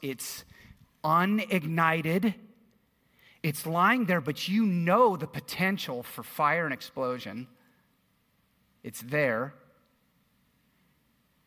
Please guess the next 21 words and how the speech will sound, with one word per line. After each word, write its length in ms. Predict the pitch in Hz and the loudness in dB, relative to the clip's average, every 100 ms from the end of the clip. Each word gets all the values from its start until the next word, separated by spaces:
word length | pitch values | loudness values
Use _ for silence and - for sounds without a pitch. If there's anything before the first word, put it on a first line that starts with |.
| _ - | _ -12
And 80 | 131 | -8
what 160 | 123 | -8
Paul's 300 | - 139 131 | -6 -4 -4
saying 480 | - 156 156 156 113 | -6 -8 -6 -6 -6
is, 400 | 104 113 120 - _ _ _ _ _ _ _ | -8 -10 -12 -14 _ _ _ _ _ _ _
what 140 | - 123 | -10 -8
happens 540 | 101 180 220 147 123 | -6 -6 -8 -10 -10
is 160 | 117 117 _ _ _ _ _ | -12 -14 _ _ _ _ _
the 80 | 127 | -8
law, 440 | 127 143 208 147 | -6 -8 -8 -10
God's 300 | 123 151 131 | -10 -10 -12
good, 320 | 120 175 214 | -12 -8 -8
holy 400 | 156 - 196 170 | -8 -10 -8 -8
law, 400 | 156 160 135 120 - 135 | -6 -8 -8 -12 -14 -10
makes 440 | 147 170 214 - | -4 -4 -4 -10
contact 720 | - 180 156 120 113 107 - - | -6 -6 -6 -6 -8 -8 -12 -18
with 140 | 113 _ | -18 _
the 60 | 110 | -16
human 300 | 107 147 143 | -12 -10 -8
heart 240 | 117 117 | -8 -8
without 260 | 107 107 | -10 -12